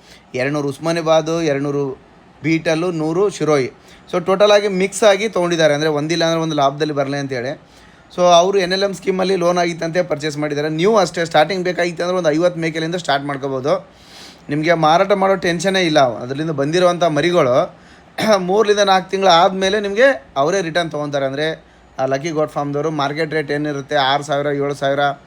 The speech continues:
so, ಆ ರೇಟಲ್ಲೇ ನಿಮಗೆ ರಿಟರ್ನ್ ತೊಗೊತಾರೆ. So, ನಿಮಗೆ ಫುಡ್ಡು, ಆ ವ್ಯಾಕ್ಸಿನೇಷನ್ ಮರಿ, <clears throat> ಇಲ್ಲ ಅಂತಂತಂದ್ರೆ ನಿಮಗೆ ಟ್ರಾನ್ಸ್‌ಪೋರ್ಟು, ಆಮೇಲೆ ತೊಗರಿ ಒಟ್ಟು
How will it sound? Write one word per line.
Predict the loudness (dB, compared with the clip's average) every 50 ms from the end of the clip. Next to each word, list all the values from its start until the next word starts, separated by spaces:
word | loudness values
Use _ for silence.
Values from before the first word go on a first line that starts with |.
| -20 -20 -20 -20 -20 -20 -18 -2 2
so, | 4
ಆ | 6 6 6 6
ರೇಟಲ್ಲೇ | 4 2 2 2 2 2 2
ನಿಮಗೆ | 0 0 0 0 -2
ರಿಟರ್ನ್ | 0 0 -2 -2 -2
ತೊಗೊತಾರೆ. | -2 -4 -4 -2 -2 0 0 0 -2 -4 -6 -14 -20 -14 -10
So, | -8 -6 -4
ನಿಮಗೆ | -4 -4 -4 -2 -2 -4 -4
ಫುಡ್ಡು, | -4 -6 -6 -6 -4 -4 -2 0 0 0 -2 -4 -10 -20 -20 -18 -6 -4
ಆ | -4
ವ್ಯಾಕ್ಸಿನೇಷನ್ | -2 0 0 -2 -2 -4 -6 -6 -6 -4 -4 -4 -4 -2 -2
ಮರಿ, | 0 0 0 0 0 0 -2 -4 -6 -10 -16 -20 -20 -20 -20 -20 -20 -20 -20 _ -20 -20 -20 -20 -20 -20 -20 -20 -20 -20 -20 -20 -20 -20 -18 -4 0
<clears throat> | 0 2 2 0 -2 -2 -2 -2 0
ಇಲ್ಲ | 0 2 2 2
ಅಂತಂತಂದ್ರೆ | 2 2 2 -2 -2 -2 -2 -2 -2 -2 -4
ನಿಮಗೆ | -4 -6 -4
ಟ್ರಾನ್ಸ್‌ಪೋರ್ಟು, | -2 -2 -2 -2 -2 -4 -4 -4 -2 -2 -2 -2 -2 -2 -4 -8 -12 _ _ _ _ _ _ -8
ಆಮೇಲೆ | -6 -4 -4 -4 -4 -4
ತೊಗರಿ | -4 -4 -2 -2 0
ಒಟ್ಟು | 0 -2 -2 -2 -2 -2 -2 -2 -4 -6